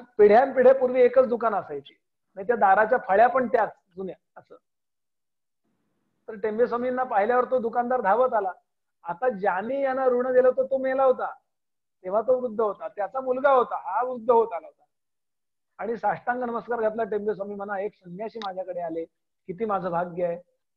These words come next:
साधू आपल्याकडे आला तर आपले सगळं पाप घेऊन जातो," असं वर्णन आहे. तुकोबांचा अभंग आहे, "फार भाग्यानी संत चरण रज लागता सहज वासनेचे बीज जळूनी जाय,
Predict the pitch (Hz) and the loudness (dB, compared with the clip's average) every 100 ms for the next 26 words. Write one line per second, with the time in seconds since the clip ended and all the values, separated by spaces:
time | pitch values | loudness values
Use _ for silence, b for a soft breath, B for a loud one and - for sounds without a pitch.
0 | _ _ _ 147 151 196 220 202 202 202 | _ _ _ -12 -4 0 0 -2 -4 -2
1 | 202 185 214 214 214 190 _ _ _ _ | 0 0 0 -2 -6 -8 _ _ _ _
2 | 165 160 202 214 - - 170 190 254 - | -16 -4 -4 -4 -8 -10 -4 2 2 0
3 | 202 180 254 254 202 247 240 220 208 180 | -4 -2 -2 0 -2 0 2 2 0 -4
4 | 180 156 170 175 139 _ _ _ _ 165 | -6 -8 -10 -12 -18 _ _ _ _ -8
5 | 190 196 196 185 185 175 220 214 202 - | -4 -2 -2 -2 -2 -2 -2 0 -2 -2
6 | 190 240 208 170 185 226 220 190 175 _ | 2 2 2 -4 -2 -2 -2 -6 -14 _
7 | _ _ _ - 220 254 262 254 - 214 | _ _ _ -2 -2 0 0 0 2 2
8 | 233 247 233 226 226 240 202 190 220 254 | 4 2 2 2 2 4 4 2 2 4
9 | 240 220 202 220 247 208 180 226 233 240 | 4 2 0 2 2 2 0 -2 -6 -4
10 | 247 247 190 247 247 226 214 202 196 185 | -2 -2 -2 -4 -2 -2 -4 -6 -8 -10
11 | 170 | -10